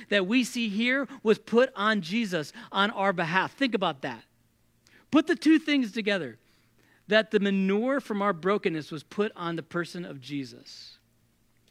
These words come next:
that in his broken body it was thrown out.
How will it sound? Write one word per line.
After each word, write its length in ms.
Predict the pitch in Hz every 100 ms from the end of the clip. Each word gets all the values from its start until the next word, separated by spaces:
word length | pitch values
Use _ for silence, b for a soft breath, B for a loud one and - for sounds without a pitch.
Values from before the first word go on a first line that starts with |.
| b b b -
that 160 | 208
in 140 | 208 247
his 160 | 254
broken 440 | 156 208 247 247 214
body 400 | 214 214 196 196
it 60 |
was 200 | 196 190
thrown 260 | - 180 165
out. 180 | 131